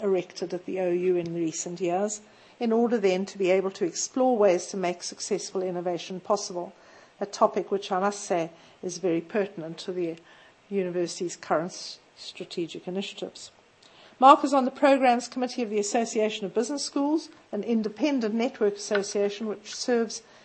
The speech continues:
as an authoritative voice of business and management education in and for the U K. He's published widely in various fields, which include human resource management, middle management behaviours and beliefs,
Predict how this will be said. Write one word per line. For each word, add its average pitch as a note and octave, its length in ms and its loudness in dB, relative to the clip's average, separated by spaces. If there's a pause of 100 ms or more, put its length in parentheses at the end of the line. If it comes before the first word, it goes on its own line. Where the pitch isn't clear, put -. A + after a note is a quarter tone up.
as G#3 160 0
an G3+ 100 -2
authoritative G#3 840 0
voice C#4 320 2
of G#3 180 -10
business A#3 520 0
and F#3+ 120 -4
management G3+ 460 -2
education F3+ 680 -4 (340)
in A3 180 0
and F#3+ 240 -4
for F#3+ 220 0
the F#3+ 100 -4
U F3 160 2
K. F3 380 -4 (640)
He's G#3+ 180 -4
published A#3 500 0
widely G#3 540 4
in G#3 160 0
various F#3 460 2
fields, B3 480 0
which G3 200 -4
include F3+ 440 -2
human F#3+ 340 -4
resource B3 460 -4
management, A#3 540 -4 (420)
middle A3 240 2
management G3 500 0
behaviours A3+ 720 0
and F#3 160 -4
beliefs, A3+ 540 -4